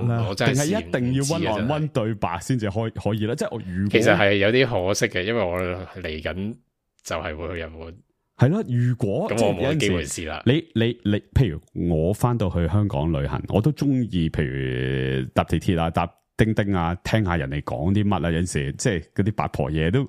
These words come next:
Speaker 1: OK 啊。噉如果喺日本，
Speaker 2: <laughs>
Speaker 1: 我從來未感受過日本人講啲嘢，即係雖然佢哋搭火車係好靜啊吓，噉但係街道都有人，都會有人講嘢，我都想知道佢哋究竟平時係講緊啲乜嘢。
Speaker 2: 有，你淨係去秋葉原都大把人聲啦。
Speaker 1: 啊，咁究竟佢哋講緊啲乜呢？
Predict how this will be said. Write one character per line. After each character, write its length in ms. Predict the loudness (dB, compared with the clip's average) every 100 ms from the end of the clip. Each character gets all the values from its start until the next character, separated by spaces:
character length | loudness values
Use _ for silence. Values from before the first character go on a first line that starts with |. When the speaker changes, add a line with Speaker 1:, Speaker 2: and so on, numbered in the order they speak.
| -2
Speaker 1:
OK 380 | 0 2 2
啊。 140 | 2 -2 -4 -14 -4
噉 200 | 0 2
如 80 | 2
果 80 |
喺 120 | 2 0
日 180 | 0 -2 0
本， 200 | 0 2
Speaker 2:
<laughs> 40 | 2
Speaker 1:
我 60 |
從 240 | 0 0 -2
來 60 |
未 140 | 0 0
感 240 | 0 0
受 200 | 0 0
過 200 | 0 0
日 140 | 0 0 -2 0 2
本 220 | 4 4
人 300 | 2 0 -4 -10 -18 -20 _ _ _ _ _
講 320 | 2 4 2
啲 20 | 2
嘢， 380 | 2 2 2 -2 -4
即 100 | -4
係 40 |
雖 160 | -2 -2
然 80 | 0
佢 80 |
哋 140 | 0 0
搭 220 | 0 -2 -2
火 120 | 0
車 140 | 0
係 40 | 0
好 80 | -2
靜 260 | -2 -4 -2
啊 240 | -2 0
吓， 60 | 0
噉 60 | 2
但 140 | 2
係 160 | 0 -4
街 320 | -4 -2 0
道 160 | -2 0
都 100 | 0
有 160 | 0
人， 200 | 0 0
都 160 | 0 2
會 80 | 0
有 60 |
人 120 | -2
講 180 | -2 0
嘢， 160 | 0 -2 -6 -6
我 40 |
都 60 | -4
想 160 | -2 -2
知 140 | 0
道 80 | 0
佢 60 | 0
哋 80 |
究 120 | 0 -2
竟 220 | 2 2
平 120 | 2 -2 0
時 60 | 0
係 140 | 0
講 120 | 2
緊 20 | 4
啲 0 |
乜 0 |
嘢。 0 |
Speaker 2:
有， 0 |
你 100 | 4
淨 260 | 4 4
係 60 | 4 2
去 20 |
秋 200 | 2 2
葉 60 | 0
原 140 | -2
都 80 | -2
大 160 | 0 0
把 80 | 0
人 240 | -2 -4
聲 260 | -4 -2 0
啦。 80 | 0
Speaker 1:
啊， 300 | 0 -2 -4
咁 140 | -2 0
究 120 | 0
竟 140 | 0
佢 40 | 0
哋 100 | 0
講 200 | 0 0
緊 120 | 0
啲 40 |
乜 160 | 0 0
呢？ 160 | 0